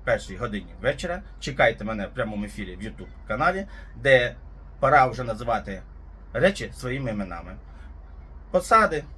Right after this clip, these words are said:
чиновників, прізвища і їхні злочини. Ну і ті, хто долучається до допомоги, я вам дуже вдячний, тому що завтра я публікую три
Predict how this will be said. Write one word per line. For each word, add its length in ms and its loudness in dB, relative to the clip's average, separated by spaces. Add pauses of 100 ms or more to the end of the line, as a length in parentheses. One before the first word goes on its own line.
(240)
чиновників, 680 -2 (200)
прізвища 680 -2 (600)
і 100 -2
їхні 460 -4 (160)
злочини. 440 -12 (440)
Ну 240 6
і 240 2 (120)
ті, 100 -4
хто 140 -2
долучається 600 0
до 100 -8
допомоги, 640 -6 (140)
я 140 2
вам 180 -2
дуже 200 -6
вдячний, 460 -6 (300)
тому 260 0
що 360 4
завтра 340 4
я 120 0
публікую 640 -4 (260)
три 300 2